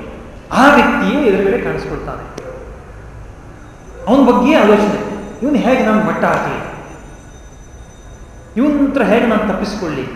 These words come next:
ಈ ರೀತಿ ಆಲೋಚನೆ. ಇದು ಕೂಡ ಒಂದು ರೀತಿಯ ಅಟ್ಯಾಚ್ಮೆಂಟ್ ಅಂತ ಹೇಳ್ತಾರೆ. ನೆಗೆಟಿವ್ ಅಟ್ಯಾಚ್‌ಮೆಂಟ್. ಈ ನೆಗೆಟಿವ್ ಅಟ್ಯಾಚ್‌ಮೆಂಟ್ ಕೂಡ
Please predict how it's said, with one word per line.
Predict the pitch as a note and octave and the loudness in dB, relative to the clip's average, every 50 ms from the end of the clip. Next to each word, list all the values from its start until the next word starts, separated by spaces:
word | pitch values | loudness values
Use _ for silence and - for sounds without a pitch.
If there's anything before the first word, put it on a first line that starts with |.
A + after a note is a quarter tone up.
| - - - G#3+ | -12 -10 -4 2
ಈ | C4 D4 | 2 4
ರೀತಿ | C#4+ A3+ G3+ - - A#3 | 4 4 2 2 0 0
ಆಲೋಚನೆ. | F3 D3 C#3+ C#3+ C3+ - - - - - - - - - - - - - - - | -2 -2 -2 -4 -6 -8 -10 -10 -12 -12 -14 -16 -16 -16 -18 -18 -18 -18 -8 0
ಇದು | G3 G#3+ - F4+ F#4 - B3+ B3+ | 2 6 8 8 8 8 6 4
ಕೂಡ | B3+ C4+ | 6 6
ಒಂದು | C4 A3+ G#3+ G#3 G3 | 6 6 4 4 4
ರೀತಿಯ | G3 G3 - - C4 | 2 0 0 0 -2
ಅಟ್ಯಾಚ್ಮೆಂಟ್ | - - D#3 D3+ D#3+ - - A#3 A3 A3 G#3+ G#3+ G#3+ G#3+ G#3+ G3 D#3+ E3+ F3 E3 D#3+ D3+ C#3 - - | -2 -2 -2 -2 -2 0 2 2 4 6 4 4 2 0 -2 -4 -4 -6 -6 -6 -6 -8 -8 -8 -10
ಅಂತ | B2 - E3+ | -10 -8 -8
ಹೇಳ್ತಾರೆ. | D#3+ D3 A2+ - - - - - - - - - - - - - - - | -8 -8 -10 -12 -14 -16 -18 -18 -20 -20 -20 -20 -20 -20 -20 -20 -16 -8
ನೆಗೆಟಿವ್ | D#3+ E3+ F#3+ G3+ G#3 A3+ B3 B3+ B3 C4+ C4+ C#4 C#4 C4+ - | -2 0 0 2 4 6 4 6 6 4 4 4 2 2 0
ಅಟ್ಯಾಚ್‌ಮೆಂಟ್. | - - F3+ E3+ - - - - - - - - - - - - - - - - - - - - - - - - - - - - - - F#3 | -2 0 -2 -2 -2 -4 -6 -8 -10 -10 -12 -14 -16 -18 -18 -20 -20 -20 -20 -20 -20 -20 -20 -20 -20 -20 -20 -20 -20 -20 -20 -18 -10 -2 0
ಈ | G#3 G#3 F#3 F3+ | 2 2 4 4
ನೆಗೆಟಿವ್ | G3 G#3 G#3 D4+ - D#4+ E4 E4 D4 C#4 | 4 4 4 4 4 4 6 6 6 6
ಅಟ್ಯಾಚ್‌ಮೆಂಟ್ | A3 - - C4+ C#4 C4+ C4+ C4 C#4 C4+ C4+ - | 4 4 4 4 4 4 2 2 0 0 0 0
ಕೂಡ | - G#3+ G3 D#3+ | -2 -2 -2 -2